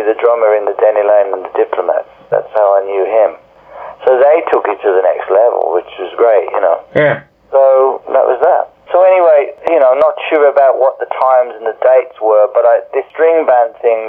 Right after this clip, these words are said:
Speaker 1: went on for about a year. I finally said, "Right, I've done the, the Jimi Hendrix show," and I went away and lived in Spain for a while. When I got back, it, I got the call from Paul, basically.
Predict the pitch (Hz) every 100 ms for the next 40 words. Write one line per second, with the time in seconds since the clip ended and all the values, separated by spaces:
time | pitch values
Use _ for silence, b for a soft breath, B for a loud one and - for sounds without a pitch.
0 | 107 135 156 147 135 127 120 113 107 104
1 | 107 107 107 107 - - 110 117 113 -
2 | - 143 147 143 127 - 120 113 101 113
3 | 123 120 117 - - 110 - 139 123 117
4 | - 113 117 123 113 110 110 98 101 -
5 | 113 113 127 131 127 135 131 113 120 113
6 | 110 107 104 101 _ - 123 131 117 95
7 | 82 90 85 90 - _ _ _ _ _
8 | _ - 156 156 151 151 - 143 120 101
9 | - - - - 120 117 - - 107 90
10 | 90 80 - 95 85 - - - - -